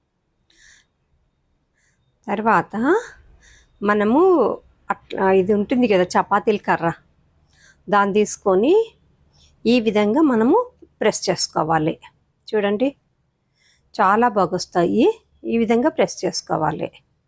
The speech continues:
చూడండి, ఎంత బాగుంటుందంటే రొట్టె చాలా బాగా వస్తుంది. ఈ విధంగా ట్రై చేయండి రొట్టె రాని వాళ్ళు. చూడండి, నేనైతే రోజు ఇలాగే చేసుకుంటాను రొట్టె.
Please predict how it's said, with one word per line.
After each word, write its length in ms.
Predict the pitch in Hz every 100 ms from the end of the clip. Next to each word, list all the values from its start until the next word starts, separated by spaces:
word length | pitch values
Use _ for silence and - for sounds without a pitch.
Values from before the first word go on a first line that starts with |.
| _ _ _ _ _ _ _ _ _ -
చూడండి, 460 | 220 202 196 226 240 _ _ _ _ _ _ _ _ _ _ _ _ _ _ _ _ - - -
ఎంత 200 | 208 208
బాగుంటుందంటే 640 | 214 202 202 190 185 175 240
రొట్టె 280 | 247 - 233
చాలా 380 | 233 196 214
బాగా 240 | 233 208 175
వస్తుంది. 360 | 175 - 190 254
ఈ 60 |
విధంగా 340 | 240 233 226 247
ట్రై 220 | 202 185
చేయండి 400 | 190 180 160 160
రొట్టె 280 | 208 196 -
రాని 280 | 208 180 175
వాళ్ళు. 380 | 170 147 147 190 330 - _ - - _ - _ _ - - - - - _ - _ - - _ _
చూడండి, 460 | - 208 196 190 233 - _ _ _ - - - -
నేనైతే 380 | 220 226 220 294
రోజు 300 | 240 202 220
ఇలాగే 340 | 220 185 190
చేసుకుంటాను 640 | 214 180 - - 165 160 160
రొట్టె. 380 | 165 - 180